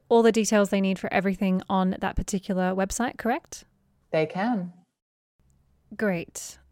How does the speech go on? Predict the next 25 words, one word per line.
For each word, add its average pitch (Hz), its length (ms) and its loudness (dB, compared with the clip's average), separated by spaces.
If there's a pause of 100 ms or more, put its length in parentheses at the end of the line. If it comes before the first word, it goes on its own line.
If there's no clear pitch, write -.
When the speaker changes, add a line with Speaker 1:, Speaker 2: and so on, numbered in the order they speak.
(180)
Speaker 1:
And 202 500 4 (200)
I 220 80 2
highly 214 360 0
recommend 196 520 -2
to - 220 -10
anyone 180 300 -2
listening 170 600 -6
to 185 240 -6
jump 185 320 -6
onto 190 340 -6
your 175 320 -2
email 175 560 -2 (200)
newsletters. 202 640 0 (600)
There's 196 560 0 (280)
a 202 100 -2
lot 202 220 4
of 220 120 4
relevance 190 500 2
there, 190 360 2
but 202 160 -2
they're 185 240 -4
simple 240 600 4
and 196 160 2
not 196 160 -2
overwhelming 202 800 2